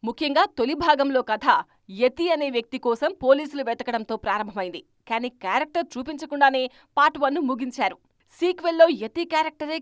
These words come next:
కీలకంగా కనిపించనుంది. ఆ రోల్లో కనిపించబోయే నటుడిని ఫైనల్ చేసే పనిలో ఉంది యూనిట్. అదే సమయంలో తొలి భాగం సూపర్ హిట్ కావడంతో సీక్వెల్ మీద భారీ అంచనాలు క్రియేట్ అయ్యాయి. ఆ అంచనాలను అందుకునే రేంజ్లో కథను మరింత ఫైన్గా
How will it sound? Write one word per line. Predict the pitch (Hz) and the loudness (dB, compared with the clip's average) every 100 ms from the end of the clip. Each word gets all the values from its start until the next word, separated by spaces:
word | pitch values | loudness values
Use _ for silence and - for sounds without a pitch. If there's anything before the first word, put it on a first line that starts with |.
| - | -6
కీలకంగా | 311 311 311 285 277 | -4 -4 -4 -6 -4
కనిపించనుంది. | 269 269 277 247 190 - - 180 | -6 -8 -8 -8 -8 -12 -6 2
ఆ | 233 285 | 4 6
రోల్లో | 269 269 247 247 | 6 6 4 2
కనిపించబోయే | 233 247 - 220 233 226 202 | -2 -4 -8 -4 -2 -4 -6
నటుడిని | 208 247 240 226 220 - | -8 -8 -8 -8 -6 -2
ఫైనల్ | 214 240 240 | 0 -2 -4
చేసే | 226 233 220 | -8 -8 -8
పనిలో | 226 233 220 | -4 -2 -4
ఉంది | 220 277 208 | -4 -4 -4
యూనిట్. | 226 190 - _ _ - - | -8 -8 -12 _ _ -4 0
అదే | 240 359 349 | 0 0 -2
సమయంలో | 262 247 226 208 - - | -2 -2 -2 -4 -4 -2
తొలి | 330 370 | -2 0
భాగం | 330 285 294 294 | 2 2 0 -4
సూపర్ | 320 330 339 | -6 -2 -2
హిట్ | 311 - | -2 0
కావడంతో | 247 233 233 233 226 - - - | 0 0 0 0 -2 -8 -20 -8
సీక్వెల్ | 262 262 262 247 | -6 0 0 0
మీద | 233 180 202 | 0 0 -2
భారీ | 185 233 254 | -4 -2 -2
అంచనాలు | 240 233 233 226 220 | -4 -6 -6 -6 -8
క్రియేట్ | 226 214 208 | -6 -6 -2
అయ్యాయి. | 170 - _ _ _ 202 | -2 -2 _ _ _ 0
ఆ | 254 330 | 2 2
అంచనాలను | 302 277 262 247 233 | 0 -2 -2 0 -4
అందుకునే | 226 220 226 214 208 | -4 -6 -4 -4 -4
రేంజ్లో | 226 208 254 - | -6 -2 -2 -2
కథను | 202 254 269 220 | -4 -4 -4 -4
మరింత | 214 262 269 254 - | -4 -2 -4 -4 2
ఫైన్గా | 240 302 311 | 2 2 2